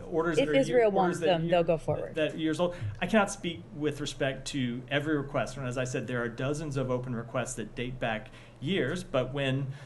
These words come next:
Speaker 1: uh, a country comes and makes a request and the United States does its due di-, diligence and goes through the formal process of notifying Congress,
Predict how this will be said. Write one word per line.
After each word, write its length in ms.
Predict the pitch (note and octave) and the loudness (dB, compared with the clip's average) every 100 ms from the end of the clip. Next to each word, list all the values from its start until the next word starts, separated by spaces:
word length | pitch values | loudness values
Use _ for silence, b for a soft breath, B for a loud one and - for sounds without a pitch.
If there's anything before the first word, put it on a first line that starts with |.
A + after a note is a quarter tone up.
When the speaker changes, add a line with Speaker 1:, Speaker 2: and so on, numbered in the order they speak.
| B B | B B
Speaker 1:
uh, 380 | B2+ A#2 A#2 A2+ | 0 2 2 0
a 60 | A#2 | -2
country 400 | - D3+ D3+ F3+ | 0 0 0 -4
comes 400 | F#3 C#3 C3 - | 0 0 0 -2
and 120 | B2+ | -2
makes 200 | B2+ B2+ | -2 -2
a 40 | D#3+ | -4
request 460 | - C3+ B2+ B2+ | -2 -2 -2 -4
and 120 | C3 | -4
the 40 | A#2 | -4
United 260 | A#2+ B2+ | -2 -2
States 260 | B2+ B2+ - | -2 -4 -2
does 240 | C#3 C3+ | 0 0
its 140 | C3+ B2+ | 0 -2
due 160 | C#3 | -2
di-, 260 | D3+ E3 - - | 0 -2 -2 -2
diligence 560 | C3 A#2 A2+ C3+ F3+ - - | -2 0 -2 -8 -10 -12 -8
and 120 | B2 | -4
goes 240 | C3+ C#3+ | -2 -2
through 200 | - C#3+ | -2 -4
the 300 | C3 B2+ A#2 | -2 -2 -2
formal 360 | A#2 - B2+ D#3 | -4 -4 -2 -2
process 540 | - C3+ B2+ C#3 C3+ | 0 0 0 -4 -6
of 80 | A2 | -4
notifying 600 | G2+ A2+ C#3+ C3+ C#3 D3+ | -2 0 0 -2 -2 -4
Congress, 560 | D3+ A#2+ A2 A2+ D3+ | -2 -2 -2 -4 -6